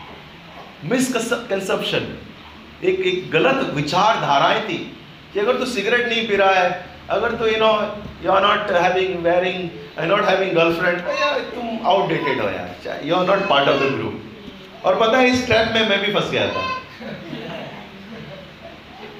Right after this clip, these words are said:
Even I learned to smoke। ऐसे संगति थी जहां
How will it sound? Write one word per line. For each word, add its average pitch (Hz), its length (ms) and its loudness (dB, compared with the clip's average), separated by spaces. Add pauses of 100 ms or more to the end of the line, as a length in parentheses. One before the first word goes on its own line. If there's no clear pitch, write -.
(1500)
Even 226 200 4
I 214 340 4
learned 214 260 2
to 190 140 0
smoke। 147 300 -2 (3500)
ऐसे 180 200 4
संगति 233 420 2
थी 226 400 2
जहां 180 360 4